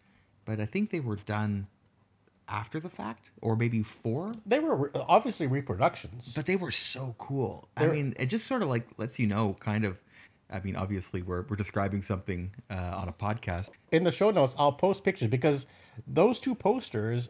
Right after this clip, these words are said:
Speaker 2: I have framed them. And
Speaker 1: Yeah.
Speaker 2: I, I had them signed by the artist 'cause the
Speaker 1: Yeah.
Speaker 2: artist was there.
Speaker 1: Right.
Speaker 2: He was, uh,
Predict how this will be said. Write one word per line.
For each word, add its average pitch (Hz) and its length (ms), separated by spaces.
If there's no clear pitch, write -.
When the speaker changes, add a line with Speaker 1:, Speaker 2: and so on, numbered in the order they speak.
Speaker 2:
I 139 140
have 139 140
framed 180 440
them. 101 120
And 127 100
Speaker 1:
Yeah. - 200
Speaker 2:
I, 147 60
I - 20
had 220 180
them 180 120
signed 175 300
by 143 60
the 120 100
artist 190 260
'cause 113 100
the 123 80
Speaker 1:
Yeah. 143 60
Speaker 2:
artist 160 220
was 110 140
there. 143 260
Speaker 1:
Right. 113 240
Speaker 2:
He 196 200
was, 175 280
uh, 123 440